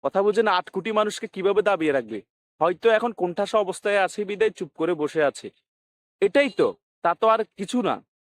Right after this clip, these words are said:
সেনাবাহিনী দেশের মঙ্গলের জন্য কাজ করে যাচ্ছে, সেনাবাহিনীকে সেনাবাহিনীর কাজ করতে দেন।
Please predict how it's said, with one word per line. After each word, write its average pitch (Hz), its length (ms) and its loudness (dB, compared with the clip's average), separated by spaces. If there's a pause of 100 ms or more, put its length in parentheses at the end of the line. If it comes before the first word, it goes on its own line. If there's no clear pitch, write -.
(380)
সেনাবাহিনী 196 840 0 (180)
দেশের 170 220 -6
মঙ্গলের 156 400 -2
জন্য 123 220 -6
কাজ - 220 -6
করে 131 180 -6
যাচ্ছে, 160 360 -2 (320)
সেনাবাহিনীকে 151 760 -2 (320)
সেনাবাহিনীর 143 520 -2
কাজ - 180 -2
করতে 127 260 -10
দেন। 98 140 -6